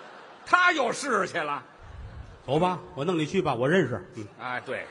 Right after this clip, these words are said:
Speaker 1: 去过一趟了。
Speaker 2: 给带到那儿去。
Speaker 1: 嗯。
Speaker 2: 大夫一瞧，哦，不信是吧？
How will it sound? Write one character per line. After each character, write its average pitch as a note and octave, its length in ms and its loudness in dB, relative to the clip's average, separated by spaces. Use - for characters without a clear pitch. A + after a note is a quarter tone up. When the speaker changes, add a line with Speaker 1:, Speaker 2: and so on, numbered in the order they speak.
Speaker 1:
去 A#3 200 -4
过 E3+ 120 -2
一 D#3 120 -4
趟 C#3+ 240 -6
了。 B2 80 -18
Speaker 2:
给 - 60 -12
带 A2 200 -2
到 A2 60 -6
那 A2+ 120 2
儿 A2 100 2
去。 G#2 60 -6
Speaker 1:
嗯。 G#2 220 -18
Speaker 2:
大 A#2 160 -4
夫 A#2+ 80 -4
一 A2+ 40 -6
瞧， B2+ 200 -6
哦， C#4 280 4
不 F3 120 4
信 E3+ 180 4
是 B2 160 2
吧？ - 240 -6